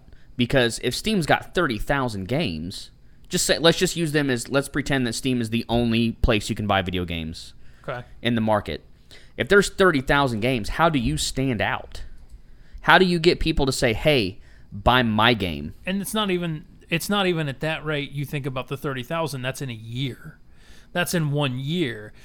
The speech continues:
Speaker 2: So not only do you have those thirty thousand that you're competing against in that one year, but you have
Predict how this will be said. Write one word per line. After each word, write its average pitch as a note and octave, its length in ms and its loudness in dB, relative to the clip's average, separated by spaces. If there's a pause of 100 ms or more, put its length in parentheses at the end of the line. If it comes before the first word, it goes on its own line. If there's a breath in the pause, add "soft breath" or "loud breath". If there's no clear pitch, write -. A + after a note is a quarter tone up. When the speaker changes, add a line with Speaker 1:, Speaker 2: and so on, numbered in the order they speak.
Speaker 2:
So D#3 380 0
not F#3 220 0
only F#3 260 2
do D3 80 0
you D#3+ 140 2
have D#3 180 -2
those D#3 220 0
thirty C#3+ 260 -2
thousand E3+ 400 -2
that B2+ 180 -6
you're C3+ 80 -4
competing A#2+ 540 -6
against A#2 420 -10
in C3 120 -4
that A#2+ 180 -6
one C3 260 -2
year, B2+ 520 0 (340 soft breath)
but C#3 180 -6
you F#3 140 2
have C#3 400 0